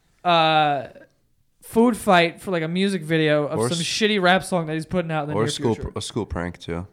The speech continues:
Speaker 1: Or a school prank, which I don't think so.
Speaker 2: But
Speaker 1: Why
Speaker 2: listen.
Speaker 1: is this kid even in school?
Speaker 2: Free Maddie B.
Speaker 1: That was a dumb question.
Speaker 2: Free
Speaker 1: Free
Speaker 2: Matt-
Speaker 1: Maddie B, which is also trending.
Speaker 2: Yeah.
Speaker 1: Free Maddie B.
Speaker 2: Let the
Speaker 1: A lot
Speaker 2: kid
Speaker 1: of people
Speaker 2: live.
Speaker 1: miss the kid, yeah.
Speaker 2: Let the
Speaker 1: Put
Speaker 2: kid
Speaker 1: him, like,
Speaker 2: live.
Speaker 1: free Bobby Shmurda.
Speaker 2: Bo- <laughs>
Speaker 1: Shmurda. You're
Speaker 2: Shmurda.
Speaker 1: gonna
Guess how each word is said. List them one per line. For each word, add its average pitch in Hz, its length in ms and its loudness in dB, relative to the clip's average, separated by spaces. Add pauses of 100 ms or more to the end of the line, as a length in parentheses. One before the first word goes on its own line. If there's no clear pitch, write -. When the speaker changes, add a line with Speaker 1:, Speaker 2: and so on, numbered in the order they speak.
(280)
Speaker 1:
Or 202 180 -2
a 202 40 -2
school 185 240 -2
prank, 151 400 -6
which 170 340 -6
I 170 180 4
don't 170 160 2
think 165 200 -6
so. 185 340 -2
Speaker 2:
But 117 140 -2
Speaker 1:
Why 202 340 4
Speaker 2:
listen. - 40 -
Speaker 1:
is 302 80 -2
this 285 120 -6
kid 240 220 0
even 208 280 -2
in 180 80 -4
school? 220 460 -10
Speaker 2:
Free - 320 -10
Maddie 113 360 -2
B. 92 340 -4
Speaker 1:
That 208 160 0
was 202 100 -2
a 175 60 -4
dumb 151 200 -6
question. 202 420 -10
Speaker 2:
Free - 240 -8
Speaker 1:
Free 202 160 6
Speaker 2:
Matt- 214 80 2
Speaker 1:
Maddie 190 260 4
B, 156 300 -2 (140)
which 185 180 0
is 190 120 2
also 170 340 4
trending. 147 380 -8
Speaker 2:
Yeah. 139 100 -10 (380)
Speaker 1:
Free 208 360 0
Maddie 160 320 0
B. 143 280 -10 (240)
Speaker 2:
Let 117 180 -4
the - 60 0
Speaker 1:
A - 20 2
lot 170 100 6
Speaker 2:
kid - 80 8
Speaker 1:
of 190 80 2
people - 160 4
Speaker 2:
live. 185 140 4
Speaker 1:
miss 185 160 -2
the 175 100 -8
kid, 160 240 -12
yeah. 160 140 -10
Speaker 2:
Let - 800 -20
the - 100 -20
Speaker 1:
Put 185 120 0
Speaker 2:
kid - 80 -6
Speaker 1:
him, - 60 -12
like, 160 160 -4
Speaker 2:
live. - 80 -16 (180)
Speaker 1:
free 214 300 0
Bobby 214 360 2
Shmurda. 196 600 0
Speaker 2:
Bo- - 100 -4
<laughs> - 480 -6
Speaker 1:
Shmurda. 175 480 2
You're 165 120 2
Speaker 2:
Shmurda. 214 260 12
Speaker 1:
gonna 1077 340 2